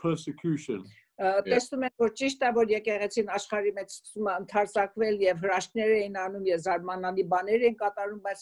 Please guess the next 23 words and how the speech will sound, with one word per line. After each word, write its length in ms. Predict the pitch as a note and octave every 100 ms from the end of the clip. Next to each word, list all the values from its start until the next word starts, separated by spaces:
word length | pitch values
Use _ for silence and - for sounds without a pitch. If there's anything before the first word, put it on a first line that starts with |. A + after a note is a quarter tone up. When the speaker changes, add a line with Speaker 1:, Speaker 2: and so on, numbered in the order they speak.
| F#3+
Speaker 2:
միևնույն 420 | G3 F#3+ G#3 D#4+
ժամանակ 400 | C#4 A3+ A3+ A3+ G#3+
տեսնում 320 | A3 G#3 A#3 A3
ենք, 140 | G#3+
որ 140 | A3 G#3+ _ _
հալածանքներն 800 | F#3+ G#3 G#3 G#3+ G3+ B3 B3+ A3
էլ 80 | G#3
սկսում 460 | - - - E3 C3+
են։ 140 | A#2 _ _ -
Speaker 1:
The 140 | F#3
apostles, 760 | G3+ G3+ C4+ A#3+ G#3+ F#3 D#3+ - _
filled 300 | - B3 G#3+
with 160 | G#3
the 100 | G3
Holy 280 | F3 G#3 G3
Spirit, 580 | - - A3+ F#3 D#3+ E3 - _ _ _ _ _ _ _ _ _
w-, 180 | F3+ G#3+ _
it 160 | - A3+
was 240 | F#3+ G3
a 160 | - D#3+
heavenly, 840 | D3+ A#3+ A#3+ A#3+ A#3 G#3 G3+ F#3+ - _ _ -
heavenly 520 | G#3 B3 A3+ G3 G#3 F#3
assault 580 | D#3+ - A#3+ G3 E3